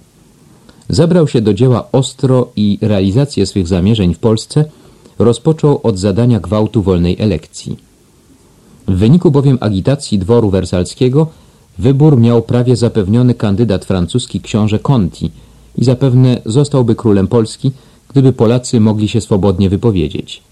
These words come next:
Jednakże energicznie zaczęły działać państwa ościenne, a car Piotr Pierwszy wręcz zagroził wojną, oświadczając, że wybór kandydata Francji, sojuszniczki Turcji, na tron Polski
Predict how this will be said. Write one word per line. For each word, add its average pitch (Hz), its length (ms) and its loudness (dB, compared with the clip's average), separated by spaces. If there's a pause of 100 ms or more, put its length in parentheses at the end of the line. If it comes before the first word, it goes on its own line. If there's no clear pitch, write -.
(1300)
Jednakże 123 520 0
energicznie 117 600 0
zaczęły 113 380 0
działać 113 400 -2
państwa 117 520 -2
ościenne, 85 640 -2 (480)
a 95 200 -2
car 120 400 -4
Piotr 110 340 -2
Pierwszy 113 400 -2
wręcz 107 300 -2
zagroził 107 480 0
wojną, 95 380 0
oświadczając, 110 640 -2
że 92 200 -4
wybór 117 320 0
kandydata 98 500 -2
Francji, 101 560 -2 (340)
sojuszniczki - 640 -2
Turcji, 107 420 -2
na 87 120 0
tron 92 240 -2
Polski 104 460 -2